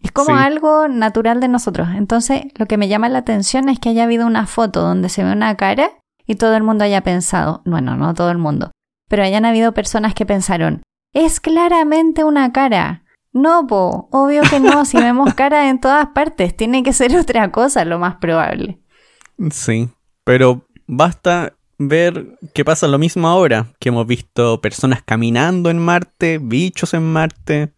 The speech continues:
Speaker 2: de
Speaker 1: Sí.
Speaker 2: todo, cuando en
Speaker 1: Sí,
Speaker 2: realidad
Speaker 1: es
Speaker 2: son
Speaker 1: verdad.
Speaker 2: rocas nomás.
Speaker 1: Ujú.
Speaker 2: Y, y en el caso de la cara en Marte, algunas personas se imaginaban algo como las esfinges de Egipto.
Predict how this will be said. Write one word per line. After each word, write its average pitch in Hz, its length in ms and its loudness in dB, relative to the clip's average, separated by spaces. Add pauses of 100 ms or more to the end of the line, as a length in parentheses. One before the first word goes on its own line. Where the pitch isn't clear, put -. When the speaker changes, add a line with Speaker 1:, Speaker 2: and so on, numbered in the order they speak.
(260)
Speaker 2:
de 113 100 0
Speaker 1:
Sí. 113 80 0
Speaker 2:
todo, 175 320 0 (320)
cuando 123 220 -2
en 127 80 0
Speaker 1:
Sí, 131 40 -2
Speaker 2:
realidad 135 240 2
Speaker 1:
es 190 60 2
Speaker 2:
son 143 80 4
Speaker 1:
verdad. 143 120 2
Speaker 2:
rocas 156 420 -2
nomás. 104 520 -8 (140)
Speaker 1:
Ujú. 202 400 -2 (340)
Speaker 2:
Y, 110 760 -4 (120)
y 127 120 -2
en 113 80 0
el 113 140 -4
caso 175 300 0
de 170 60 2
la 127 180 0
cara 135 220 2
en 202 80 0
Marte, 208 640 -2 (340)
algunas 135 300 0
personas 147 340 -2
se - 100 -2
imaginaban 127 560 2
algo 147 240 2
como 131 220 0
las 117 180 -2
esfinges 185 760 0
de 135 100 0
Egipto. - 540 -4